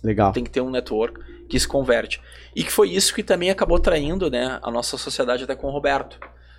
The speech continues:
Speaker 2: Né, o Roberto nos chamou muita atenção da nossa forma como a gente é disruptivo no mercado.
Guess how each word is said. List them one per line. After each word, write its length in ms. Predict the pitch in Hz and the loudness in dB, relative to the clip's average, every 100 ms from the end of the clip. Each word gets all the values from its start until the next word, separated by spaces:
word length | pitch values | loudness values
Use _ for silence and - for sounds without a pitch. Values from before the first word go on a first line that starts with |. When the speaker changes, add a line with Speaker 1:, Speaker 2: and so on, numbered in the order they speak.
| - - | -20 -10
Speaker 2:
Né, 80 | 104 | -6
o 60 | |
Roberto 500 | 101 107 107 117 - 131 | -2 0 2 2 2 -2
nos 360 | 104 92 113 | -4 -10 -6
chamou 220 | - 123 131 | -2 -2 -2
muita 180 | 131 | 0
atenção 420 | 139 143 131 127 139 | 0 0 -2 -2 2
da 80 | 143 | 2
nossa 240 | 143 - | 2 -2
forma 340 | - 143 139 | -4 -2 -2
como 160 | 143 139 | -2 -6
a 40 | |
gente 100 | 139 | -6
é 40 | 143 | -6
disruptivo 440 | 135 135 - 131 | -6 -6 -2 -2
no 80 | 131 | -2
mercado. 460 | 131 - 127 113 | -4 -2 -2 -2